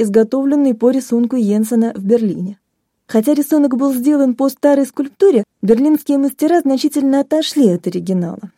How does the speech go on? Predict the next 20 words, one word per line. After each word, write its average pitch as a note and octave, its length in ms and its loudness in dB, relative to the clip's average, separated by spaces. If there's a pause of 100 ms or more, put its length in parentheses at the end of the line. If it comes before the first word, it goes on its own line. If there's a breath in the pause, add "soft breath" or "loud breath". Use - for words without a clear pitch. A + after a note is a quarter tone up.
(520)
Во G#3+ 160 2
время C#4 260 2
Великой C#4 300 0
Отечественной C4+ 580 -2
войны D#4 300 0
скульптура E4+ 480 -2
была D4+ 260 2
утрачена A3+ 640 0 (200 loud breath)
и A3 100 0
восстановлена D4 720 0 (160)
в - 60 -20
тысяча E4 340 -2
девятьсот B3+ 420 -4
пятьдесят G#3+ 440 -4
шестом G3 400 -4
году. G3 320 -4 (480)
При C#4+ 240 4
восстановлении C#4+ 760 0
декора G#3 380 0
фонтана F#3+ 600 -4